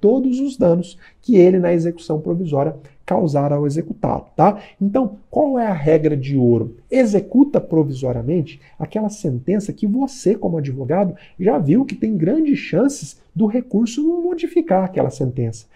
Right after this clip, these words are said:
Se você já sabe que o tribunal local e o próprio S T J decide de forma diferente do que aquele juiz decidiu pra você, por que diabos você vai fazer uma execução provisória? Espera, tá? Pode ser que seja mais efetivo,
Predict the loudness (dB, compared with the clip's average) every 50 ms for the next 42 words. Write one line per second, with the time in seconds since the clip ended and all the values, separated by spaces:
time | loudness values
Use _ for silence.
0 | -20 -20 -20 -8 -4 -2 0 0 0 0 0 -2 -2 -2 -2 -6 -8 -4 -2 -2
1 | 0 0 -2 -6 -12 -16 -20 _ -20 -12 -4 -4 -4 -4 0 0 0 2 2 0
2 | -2 -2 -2 -2 -4 -4 -2 -2 -4 -4 -4 -2 -2 -2 -2 -4 -8 -16 _ _
3 | _ _ _ _ _ _ -20 -20 _ _ 2 2 2 2 4 2 2 2 2 2
4 | 2 0 0 0 0 -4 0 0 2 2 2 0 0 -6 -12 -14 -14 -20 -20 _
5 | _ 0 2 4 4 2 0 -4 -4 -4 -4 -4 -4 -6 -6 -4 -4 -4 -2 -2
6 | -2 0 0 -2 -2 2 2 4 4 6 4 4 2 0 -2 -2 -2 -2 0 -2
7 | -4 -2 0 -2 -2 -2 -2 0 0 0 0 0 -4 -4 -4 -4 -10 -4 -4 -4
8 | -4 -4 -8 -8 -8 -10 -10 0 4 4 4 4 0 -10 -20 -20 -20 _ _ -4
9 | -2 -2 0 0 0 -2 0 0 -2 -2 0 -2 -4 -4 -4 -4 -4 -4 -2 -4
10 | -6 -4 -4 -4 -4 -2 -4 -4 -6 -4 -4 -4 -4 -2 -2 -2 -2 -2 -6 -18
11 | _ -8 -4 -2 0 0 0 0 -2 -4 -4 -6 -6 -6 -6 -2 -4 -4 -4 -4
12 | -6 -6 -6 -6 -4 -6 -6 -6 -4 0 2 2 4 2 0 -2 -8 -14 _ _
13 | -6 -4 -2 -2 -2 -2 -4 -6 -6 -4 -4 -4 -4 -4 -4 -6 -4 -2 -2 -2
14 | -2 -2 -2 -2 -4 -4 -4 -4 -6 -4 0 0 0 0 0 -8